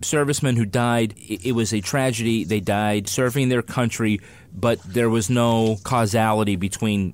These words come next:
this and that. But there are people who will always believe that. There are people out there who will never believe anything other than that. And that's okay. You know, if you want to believe that, again, you know, that it doesn't matter, the second and third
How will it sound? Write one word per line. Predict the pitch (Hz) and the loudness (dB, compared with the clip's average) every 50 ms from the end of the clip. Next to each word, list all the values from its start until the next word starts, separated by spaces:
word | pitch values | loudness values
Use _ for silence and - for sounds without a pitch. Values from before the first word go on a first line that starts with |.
| - - | -6 -4
this | - 113 107 - - | -2 -2 -2 0 -2
and | 107 95 90 | -2 -2 -2
that. | 80 73 69 - - | -4 -6 -8 -6 -6
But | - 156 139 | -4 0 0
there | 170 165 | 0 2
are | - 156 156 | 2 0 -2
people | - - 233 214 - 175 151 | 0 -2 -2 -2 -2 -2 -2
who | 143 165 | 0 0
will | 160 160 - - | 0 0 0 0
always | - 143 165 180 185 185 185 185 175 165 117 | 0 2 2 4 2 2 2 2 2 2 0
believe | 107 117 135 123 110 117 110 87 | 0 0 0 2 2 2 0 0
that. | 90 80 - | -2 -4 -2
There | - 117 | -2 -2
are | 120 | 0
people | - 202 196 180 185 170 | 0 0 0 0 0 0
out | 156 143 | 0 2
there | 165 143 127 | 0 0 0
who | 113 131 | 0 0
will | 117 120 120 | 0 0 0
never | 120 131 135 139 147 160 160 139 160 156 147 139 139 - - - - - - - - - - - - | 0 0 2 2 2 0 0 0 0 0 2 0 0 -2 -6 -12 -20 -20 -20 -20 -20 -20 -18 -6 -2
believe | - 139 123 127 131 131 123 - | -2 0 2 2 2 2 2 0
anything | - 139 143 147 143 - - 147 135 127 | 0 0 0 0 0 0 -2 -2 0 0
other | 123 117 107 113 104 | 0 2 0 0 0
than | 101 110 104 101 | 0 0 0 0
that. | 101 92 82 69 - | 0 -2 -2 -4 -4
And | - 196 240 | -2 0 0
that's | 285 285 - | 0 0 0
okay. | 359 349 - - - 214 190 127 85 57 - - - - - - - - | 0 -2 -2 -2 -2 -2 -2 -2 -4 -6 -10 -14 -18 -20 -20 -20 -12 -4
You | - 156 | -2 0
know, | 160 160 | 0 0
if | 160 - | 0 0
you | 196 196 | 0 0
want | 202 202 202 | 0 0 0
to | 185 | 0
believe | 175 170 165 175 175 170 143 | -2 0 0 0 0 2 2
that, | 165 147 139 135 - - - - - - - - | 4 2 2 2 0 -6 -16 -20 -20 -20 -6 -4
again, | - 135 127 - 151 139 123 110 107 | -2 -2 0 0 2 2 2 2 2
you | 127 135 | 2 2
know, | 123 117 117 | 2 2 2
that | 110 123 120 - - | 4 2 2 2 2
it | 127 - | 0 0
doesn't | 151 156 143 165 139 | 0 0 2 2 2
matter, | 127 123 120 113 107 107 101 | 2 2 2 4 2 2 0
the | 90 107 113 - 117 113 113 | 0 -2 -4 -4 -4 -2 -2
second | 110 - - 143 135 - - 104 - | -2 0 0 -2 0 0 -2 -4 -2
and | 120 120 110 | -2 -4 -4
third | - - 123 117 113 113 110 107 101 98 | -2 0 2 2 2 2 2 0 -2 -8